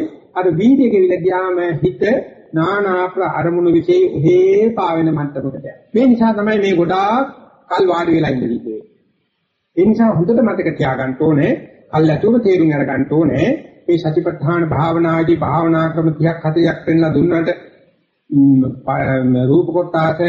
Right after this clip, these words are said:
ආපෝ තේජෝ වායු ආකාශ කියලා හතරක් පහක් තිබුණාට, නාම වශයෙන් Taman අහලවත් නැති කොටාස රාශියක් තිබුණාට, මේ එකක් හරියට තේරුම් අරගත්තොත් අනිත් ඒවා අනුමාන ඥාන, සුතමේ ඥාන මාර්ගේ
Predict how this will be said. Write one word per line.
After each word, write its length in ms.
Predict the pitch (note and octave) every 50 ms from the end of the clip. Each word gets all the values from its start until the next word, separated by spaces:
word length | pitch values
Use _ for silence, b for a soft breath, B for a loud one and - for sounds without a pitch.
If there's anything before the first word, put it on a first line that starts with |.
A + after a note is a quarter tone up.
| E3 D#3+ -
ආපෝ 340 | - D3 D#3+ - E3 E3
තේජෝ 360 | D#3+ E3 D#3+ D#3 D3+ E3 E3 D#3+
වායු 360 | D#3 D#3 D#3+ E3 E3 E3 E3 D#3+ - - - D3
ආකාශ 420 | D3+ D#3 D#3+ E3 E3 E3 D#3+ D3+
කියලා 240 | D#3 F3 E3 D#3+ -
හතරක් 260 | D3+ - - E3 D#3+ -
පහක් 220 | - D3+ D#3 D#3+ D#3+
තිබුණාට, 400 | - D#3 D#3+ D#3+ E3+ E3 D#3+ E3+ F3 F3+ - - - - - -
නාම 280 | B2+ C3+ C#3+ D#3+ E3+ F3
වශයෙන් 340 | F3 F3 E3+ D#3+ F3 E3+
Taman 280 | D#3+ D#3+ D#3 E3 E3 E3 D#3+
අහලවත් 400 | - - C3 E3 F3 F3 E3+ E3+
නැති 220 | E3 F3 E3+ E3 D#3+
කොටාස 340 | D#3+ E3 D#3+ E3+ E3+ E3 D#3
රාශියක් 640 | D#3 D3 D3 D#3 E3 F3+ F#3 F3+ - F#3 E3+ D#3 -
තිබුණාට, 440 | - - D3+ D#3+ G3 F#3+ D#3 B2 A#2+ C3 D3 A3 E4+ - - - - - _ _ _ _ _ _ _ -
මේ 140 | G3 G3+ G3+ - -
එකක් 200 | - F#3+ - - C#4 D4 C#4+ - -
හරියට 380 | - - F#3+ G#3+ A#3 B3 A3+ A#3 A3+
තේරුම් 300 | - G3+ G3 G3 F#3 F3+ F3+
අරගත්තොත් 520 | F3 F3+ F3 F3 E3 D#3+ - - F3 - - - - _
අනිත් 360 | _ - D3+ F3 F3+ F3 - -
ඒවා 380 | F3 E3+ E3+ E3+ E3 E3 E3 E3+ E3+ E3+
අනුමාන 440 | - D3+ E3+ E3+ E3+ E3 E3 E3
ඥාන, 320 | D#3+ D#3+ D#3+ E3 D#3+ E3 E3
සුතමේ 380 | D#3+ D#3+ D#3+ D#3 - D#3+ D#3 D#3+
ඥාන 280 | D#3 D#3 D3+ D#3 D#3 D3+
මාර්ගේ 500 | C3+ C3+ C3+ D3 D#3 D#3+ E3+ F3+ A#3